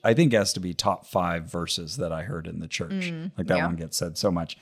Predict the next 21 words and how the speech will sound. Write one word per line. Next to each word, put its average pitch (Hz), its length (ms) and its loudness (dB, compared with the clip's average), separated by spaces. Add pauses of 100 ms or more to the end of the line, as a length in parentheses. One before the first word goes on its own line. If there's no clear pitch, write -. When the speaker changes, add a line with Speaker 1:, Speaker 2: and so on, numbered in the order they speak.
Speaker 2:
But 220 200 4
why 277 380 -2
is 156 220 2
the - 80 -6
wages 160 400 -4
of - 80 -14
sin - 240 -10
death? - 400 -6
Speaker 1:
"But 143 260 10
we 143 160 8
fail 156 480 4
to 160 180 0
understand 160 680 2
the 139 120 0
wretchedness 135 800 0
of 151 100 -2
sin 185 640 6
compared 143 460 2
to 180 80 0
God's - 400 -4
holiness. 190 840 0